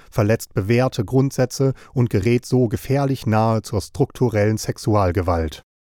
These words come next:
Kindersexpuppen. Man muss an die Haltung der grünen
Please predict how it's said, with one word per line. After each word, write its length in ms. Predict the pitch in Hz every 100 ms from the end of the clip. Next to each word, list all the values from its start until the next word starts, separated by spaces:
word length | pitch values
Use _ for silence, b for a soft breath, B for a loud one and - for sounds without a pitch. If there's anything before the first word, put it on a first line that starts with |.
| _ _ _ _ _ _ _
Kindersexpuppen. 1040 | 139 117 92 - 92 - - 98 107 82 73 _ _ _ _ _ _ _ -
Man 140 | 107
muss 260 | 117 143 -
an 120 | 110
die 120 | 90
Haltung 440 | 123 139 - 143
der 140 | 117 101
grünen 480 | 104 135 143 143